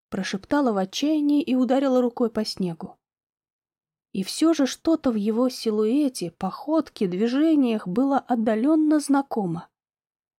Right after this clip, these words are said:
Будто я уже видела это. А ещё мне показалось, что он сам прекрасно ориентировался на территории Академии.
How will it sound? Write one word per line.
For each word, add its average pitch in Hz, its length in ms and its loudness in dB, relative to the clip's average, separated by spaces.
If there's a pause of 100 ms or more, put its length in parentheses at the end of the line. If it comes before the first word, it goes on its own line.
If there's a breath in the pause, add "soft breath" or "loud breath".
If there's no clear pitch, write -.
Будто 214 280 -2
я 247 200 2
уже 277 200 2
видела 247 440 0
это. 185 400 -8 (420)
А 180 80 -2
ещё 175 260 -2
мне 277 160 4
показалось, 247 600 -2
что - 200 -2
он 254 140 4
сам 302 280 0
прекрасно 262 580 0
ориентировался 247 720 2
на 247 100 4
территории 240 460 0
Академии. 180 680 -4